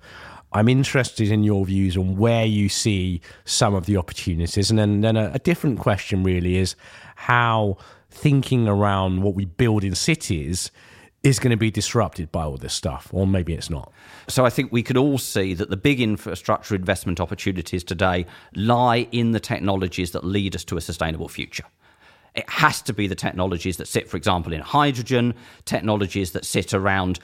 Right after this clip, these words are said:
Speaker 2: further developments in the electrification of vehicles, technologies that sit around the digitisation of, for example, the networks that you need in order to be able to create,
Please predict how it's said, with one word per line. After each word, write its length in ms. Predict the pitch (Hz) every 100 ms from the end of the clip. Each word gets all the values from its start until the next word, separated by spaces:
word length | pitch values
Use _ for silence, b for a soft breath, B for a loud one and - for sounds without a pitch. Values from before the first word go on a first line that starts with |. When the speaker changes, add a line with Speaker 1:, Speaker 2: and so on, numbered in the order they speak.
| B
Speaker 2:
further 340 | - - 113 92
developments 680 | 92 107 98 90 92 76 98
in 220 | 92 87
the 200 | 90 87
electrification 680 | 95 - 92 - 95 82 90
of 120 | 87
vehicles, 720 | 139 135 123 123 110 110 - B B B
technologies 680 | - 107 113 104 107 95
that 100 | -
sit 320 | - 120 85 -
around 320 | 98 104 98
the 180 | 87 110
digitisation 880 | 98 87 98 92 104 98 - 92 92 90
of, 240 | 95 87 B B
for 100 | -
example, 540 | 95 87 101 92 87 87
the 80 | 98
networks 640 | 123 95 104 101 101 -
that 200 | 98 -
you 120 | 90
need 320 | 98 101 95 90
in 80 |
order 300 | 92 90 87
to 140 | 85 87
be 100 | 92
able 240 | 95 87
to 80 | -
create, 320 | - 92 -